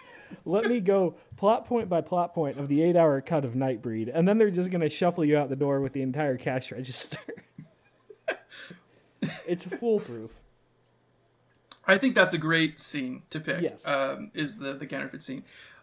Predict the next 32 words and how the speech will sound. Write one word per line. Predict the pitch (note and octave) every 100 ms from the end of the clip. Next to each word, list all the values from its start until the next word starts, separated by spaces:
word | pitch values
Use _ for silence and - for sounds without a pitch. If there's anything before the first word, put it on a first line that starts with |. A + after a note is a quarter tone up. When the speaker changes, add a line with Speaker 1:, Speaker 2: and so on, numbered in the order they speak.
| _
Speaker 1:
Um, | E3+ E3+ D#3+ D#3 - _ -
I, | F#3+ G#3 A#3 - _ _ -
I | F3+
have | G#3+ A#3 D#3+
such | F#3+ F#3
a |
soft | D#3 D#3 D3 D3+
spot | - C#3 C3+ -
for | C#3 C3+ C3 - - - _
both | D3 D3
Farina | - C3+ C3 C#3 C3+ C3+ -
and | C3+ C3+ C3+
Joe | C#3 C3+
Pantoliano. | C3+ C3+ C3 C3 C3
I'm |
trying | C3 C#3+
to | C#3
think | C#3+ C3
of |
the | C3
scenes | B2+ B2+
that | B2+
they're | C3 C3
in. | C3 C3 - -
I | -
really | D#3 D#3 E3 G#3 A3
like | E3 D3+ - _ D#3
Dennis | C3 D3 D3+
Farina | - C3+ C#3 C#3+ C#3 C3+
with | C#3 C3+
his | C#3+ B2+
lawyer | B2+ B2+ D3 G3 -